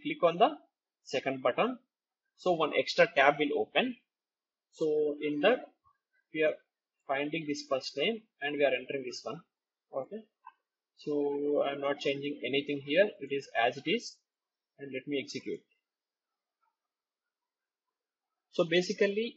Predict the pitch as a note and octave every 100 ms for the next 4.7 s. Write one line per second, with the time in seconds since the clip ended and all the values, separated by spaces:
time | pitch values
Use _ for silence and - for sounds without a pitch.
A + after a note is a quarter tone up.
0 | D3+ C#3+ F#3+ E3+ D3 - F3 D#3+ C3 B2+
1 | C#3 D#3+ G3+ G3 - C3 G3 - - C#3+
2 | F3+ G#3 - D3 D#3+ F3 F3 D3+ D#3 G#3
3 | A3 - _ C3+ A#2+ A2 - _ _ _
4 | C#3 D3+ F#3+ - E3+ E3 C3